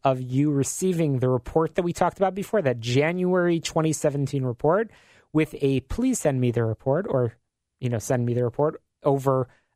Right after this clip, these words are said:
a all caps "send me the report." A polite message always elicits a more favorable response over a harshly worded one. Exclamation marks are not seen as formal and should be avoided in, in routine emails.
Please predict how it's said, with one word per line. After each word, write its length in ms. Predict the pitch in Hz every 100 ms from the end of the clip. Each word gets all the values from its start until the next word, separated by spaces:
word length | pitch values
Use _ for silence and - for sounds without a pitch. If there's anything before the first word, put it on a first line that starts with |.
| -
a 140 | 143 -
all 220 | 131 135
caps 440 | 143 - 254 - -
"send 240 | - 120
me 100 | 113
the 100 | 113
report." 320 | 113 - -
A 40 | 139
polite 300 | - 226 277
message 340 | 233 - 165 -
always 420 | 139 147 180 165 -
elicits 460 | 131 131 135 135 -
a 60 | -
more 220 | 123 123
favorable 640 | - 139 127 135 127 131
response 560 | 131 - - 226 160 - _ _ _ _
over 300 | - 170 208
a 60 | 196
harshly 500 | - 139 139 - 190
worded 380 | 226 320 240 135
one. 320 | 117 - - _ _ -
Exclamation 720 | 147 - 143 127 135 - 175
marks 340 | 165 180 - -
are 80 | 139
not 340 | 143 156 190
seen 220 | - 175 135
as 120 | 113
formal 380 | 131 123 143 -
and 140 | 139
should 120 | -
be 80 | 165
avoided 540 | 170 160 220 233 135 123
in, 260 | 120 131 -
in 360 | 151 160 175 - _ -
routine 380 | 156 160 - 214
emails. 460 | 285 180 - -